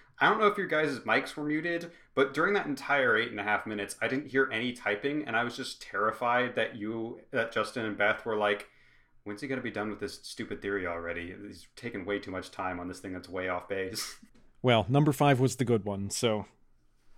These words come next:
Speaker 2: that was
Speaker 1: <laughs> Bingo.
Speaker 2: back to, uh, Vin's current circumstance. Things seem to get worse, uh, very briefly,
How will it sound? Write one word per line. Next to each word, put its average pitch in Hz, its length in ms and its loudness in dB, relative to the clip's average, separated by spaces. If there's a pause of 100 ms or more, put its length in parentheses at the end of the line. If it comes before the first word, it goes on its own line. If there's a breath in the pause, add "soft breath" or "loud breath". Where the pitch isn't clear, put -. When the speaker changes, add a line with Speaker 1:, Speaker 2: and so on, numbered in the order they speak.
(260)
Speaker 2:
that 117 220 0
was 117 480 -4
Speaker 1:
<laughs> - 60 -20
Bingo. 82 460 -8 (300)
Speaker 2:
back 143 280 -2
to, 123 560 0 (280)
uh, 107 220 -6 (320)
Vin's 131 400 2
current 110 320 -2
circumstance. 104 920 -2
Things 147 680 -2 (180)
seem 196 300 2
to 196 80 0
get 175 160 4
worse, 139 560 2 (320)
uh, 104 240 -2 (480)
very 113 300 2
briefly, 120 640 0